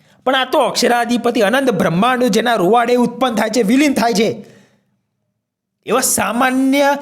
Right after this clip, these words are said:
વ્યક્તિ સાથે ઉઠે બેઠે, ખાય પીવે, નાહે ધોવે.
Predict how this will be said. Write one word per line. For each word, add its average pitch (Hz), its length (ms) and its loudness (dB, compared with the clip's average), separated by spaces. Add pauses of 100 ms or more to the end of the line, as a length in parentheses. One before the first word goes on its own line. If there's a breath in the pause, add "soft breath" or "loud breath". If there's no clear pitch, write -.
(200 loud breath)
વ્યક્તિ 226 380 0
સાથે 262 260 -2
ઉઠે 254 380 0
બેઠે, 254 320 0
ખાય 240 300 -2
પીવે, 247 320 0
નાહે 208 240 2
ધોવે. 254 320 0